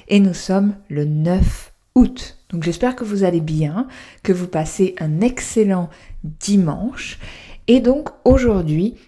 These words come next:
on va pratiquer le français, évidemment, et surtout la compréhension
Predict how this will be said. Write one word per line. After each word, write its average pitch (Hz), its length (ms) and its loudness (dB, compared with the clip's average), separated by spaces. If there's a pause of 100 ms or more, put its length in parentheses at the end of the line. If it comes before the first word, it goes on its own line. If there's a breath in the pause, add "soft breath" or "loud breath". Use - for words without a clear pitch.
(280 loud breath)
on 190 80 2
va 190 180 4
pratiquer 196 960 0 (300)
le 233 260 0
français, - 720 6 (180)
évidemment, 160 720 -6
et - 60 -6
surtout - 400 -4
la 233 100 2
compréhension 190 920 -4